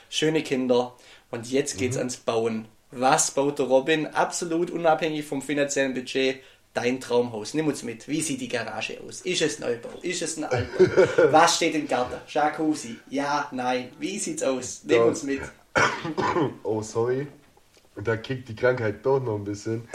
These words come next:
Speaker 1: <laughs>
Speaker 2: Nee. Ähm, ist ganz, also was heißt ganz einfach? Aber ich hab mal, äh, einen Livestream gesehen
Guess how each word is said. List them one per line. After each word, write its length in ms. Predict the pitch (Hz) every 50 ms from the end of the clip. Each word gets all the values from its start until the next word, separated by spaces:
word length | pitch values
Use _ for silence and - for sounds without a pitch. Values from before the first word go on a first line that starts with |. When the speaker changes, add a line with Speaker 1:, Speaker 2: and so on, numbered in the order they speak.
| - - -
Speaker 1:
<laughs> 220 | - 170 - - 95
Speaker 2:
Nee. 280 | 104 117 120 110 98 - - - - - - - - - - - -
Ähm, 440 | 113 117 117 117 117 113 110 110 110 - - 104 113 113 - - - -
ist 300 | - 127 117 - - -
ganz, 380 | - 135 143 156 151 147 - - - - - - - -
also 300 | - 110 113 104 107 107
was 160 | 104 104 -
heißt 240 | 104 98 - - -
ganz 260 | 110 113 113 113 -
einfach? 540 | - 113 123 123 120 - 120 117 120 - - - - - - - _ _
Aber 200 | - 107 123 127
ich 140 | 123 - -
hab 160 | 131 131 127
mal, 320 | 131 123 123 120 120 - - - - - - - _ -
äh, 40 | - 107 110
einen 400 | 110 107 110 110 110 107 107 104
Livestream 640 | 107 110 123 131 131 - - - 110 104 101 98
gesehen 540 | 92 90 85 95 95 98 104 110 117 113